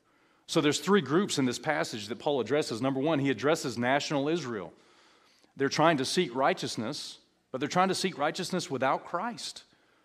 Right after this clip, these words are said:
And there are people like that today. Again, we're, we're dealing with the nation of Israel, but listen, similarly, there are people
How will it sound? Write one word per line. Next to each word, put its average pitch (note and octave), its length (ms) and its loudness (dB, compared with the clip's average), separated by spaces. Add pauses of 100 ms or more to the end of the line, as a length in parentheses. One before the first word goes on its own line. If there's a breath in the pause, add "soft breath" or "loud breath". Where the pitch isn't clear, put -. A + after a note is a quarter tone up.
(320)
And C#3+ 100 2
there E3 80 8
are D#3 60 4
people F3+ 260 4
like E3+ 240 4
that F#3+ 120 4
today. F#3 340 2
Again, D#3+ 440 6
we're, C3+ 140 2
we're C#3+ 160 4
dealing G3 320 6
with C#3+ 320 0
the C#3+ 80 2
nation F3+ 440 6
of D3+ 100 6
Israel, E3+ 320 6
but C3+ 120 2
listen, E3+ 340 2 (260 loud breath)
similarly, F3 920 8
there E3 220 4
are D#3+ 160 4
people G3+ 800 4